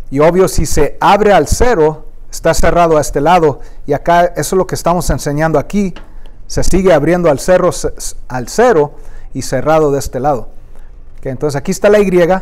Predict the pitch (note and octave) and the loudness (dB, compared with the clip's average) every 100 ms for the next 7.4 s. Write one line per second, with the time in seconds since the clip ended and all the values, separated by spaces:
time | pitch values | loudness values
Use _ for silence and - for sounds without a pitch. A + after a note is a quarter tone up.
0 | - - - - - - - C#3 - - | -6 -14 -14 -14 -14 -14 -8 -2 -2 -2
1 | D3+ F#3+ A3 F3+ E3 F3 - - C3+ D3+ | 0 0 2 2 2 2 -2 -6 -2 2
2 | D3 C#3 C#3 - - D#3+ D3+ - - - | 2 0 -4 -2 -2 0 2 2 0 -6
3 | - C3 - F3+ F#3 F3 - C#3 C3+ F3+ | -10 -8 -2 -2 0 -2 -2 -2 0 2
4 | F#3+ - F3 F3 F#3+ C#3+ C#3 C#3+ F#3 G3 | 2 0 -2 -2 -4 -4 -4 0 2 4
5 | F#3+ C#3+ D3 C#3+ D3 G3 E3 F3+ B2+ C#3+ | 2 2 -2 -2 2 2 2 -2 -8 -8
6 | C#3 C#3+ C#3+ E3+ D3 C3+ D3+ - - B2 | -4 -2 -2 -2 -2 -2 -2 -2 -4 -6
7 | D3+ G3+ C#3+ - | -4 0 -2 -2